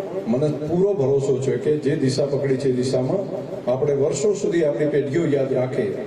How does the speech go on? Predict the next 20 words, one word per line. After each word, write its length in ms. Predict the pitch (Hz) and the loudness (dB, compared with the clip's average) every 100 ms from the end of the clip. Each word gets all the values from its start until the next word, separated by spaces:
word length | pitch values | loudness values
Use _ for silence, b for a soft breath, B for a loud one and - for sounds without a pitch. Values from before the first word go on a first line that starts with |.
| - - - 139 | -8 -10 -4 0
એ 120 | 147 | 0
પ્રમાણેનું 520 | 135 123 135 135 139 | 0 0 0 2 2
આ 80 | 123 | 0
ધરતી 380 | 104 104 139 143 | -2 -2 0 0
પાણીદાર 480 | 123 120 123 120 110 | 0 0 0 0 0
થાય 400 | 117 127 - 123 - 127 - | 0 0 -2 -6 -6 -8 -4
એ 60 | 123 | -2
પ્રમાણેના 480 | 113 113 117 117 120 | 0 0 0 0 0
કામમાં 380 | 117 127 160 185 - - - - | 0 2 0 -2 -4 -10 -4 -2
ઉપરથી 440 | 127 175 170 156 | 0 -2 0 0
આપણને 300 | 135 139 135 | 2 0 0
ખૂબ 280 | 135 196 220 208 226 214 - 202 | 0 -2 -2 -4 -4 -8 -8 -2
પોઝિટિવ 380 | 131 123 139 139 | 2 2 2 2
રિસ્પોન્સ 440 | 127 - 135 127 | 2 0 0 0
મળ્યો 260 | 127 135 143 | 2 2 2
છે. 120 | - | 2
થોડી 260 | 135 131 139 | 2 2 2
ટેકનિકલ 480 | 131 135 151 156 160 | 0 -2 -2 0 0
બાબતો 360 | 151 151 151 | 0 2 0
છે, 160 | 151 | 2